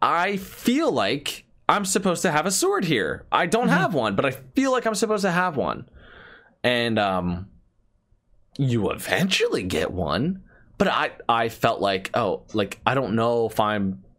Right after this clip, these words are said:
Speaker 1: if I should even be here right now, 'cause I didn't, I don't have the sword yet." And there's no clear direction on, like, when you're supposed to get things, how you're supposed to get things. So it's,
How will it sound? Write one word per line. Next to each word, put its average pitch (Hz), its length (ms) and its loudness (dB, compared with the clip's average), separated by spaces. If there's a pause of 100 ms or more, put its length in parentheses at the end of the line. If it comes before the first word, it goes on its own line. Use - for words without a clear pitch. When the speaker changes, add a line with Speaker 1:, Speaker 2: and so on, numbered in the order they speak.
Speaker 1:
if 117 120 0
I 104 80 0
should 101 200 -2
even 104 280 0
be 104 200 0
here 101 240 0
right 85 180 0
now, 82 160 -2
'cause 90 160 -6
I 85 80 0
didn't, 92 400 -4
I 101 60 2
don't 98 160 0
have 98 120 -2
the - 60 -6
sword 101 300 0
yet." 69 200 -2 (460)
And 135 120 2
there's 123 160 0
no 135 300 0
clear 131 480 0 (140)
direction 123 480 0
on, 92 100 2
like, 87 220 -6 (120)
when 90 320 0
you're 120 80 0
supposed 117 260 0
to 127 60 0
get - 260 -2
things, 120 280 0
how 98 120 2
you're 117 140 0
supposed 120 260 -2
to 120 80 0
get 117 180 0
things. 123 380 -2 (460)
So 95 340 0
it's, - 600 -2